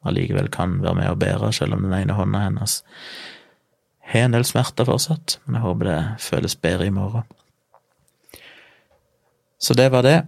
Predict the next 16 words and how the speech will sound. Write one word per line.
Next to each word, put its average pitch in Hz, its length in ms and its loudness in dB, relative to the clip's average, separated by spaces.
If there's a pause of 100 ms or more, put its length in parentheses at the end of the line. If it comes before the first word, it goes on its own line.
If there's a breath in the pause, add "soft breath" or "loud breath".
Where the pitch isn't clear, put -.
(1040)
Kom 131 160 4
gjerne 120 180 2
med 117 240 4
innspill 120 540 2
og - 100 0
tips - 300 0
og - 160 0
spørsmål. 156 560 2
Jeg - 100 -2
fikk 131 220 -2
et - 100 -4
langt 120 400 2
spørsmål 127 600 2
her 117 180 2
på 117 160 -2
en 113 400 2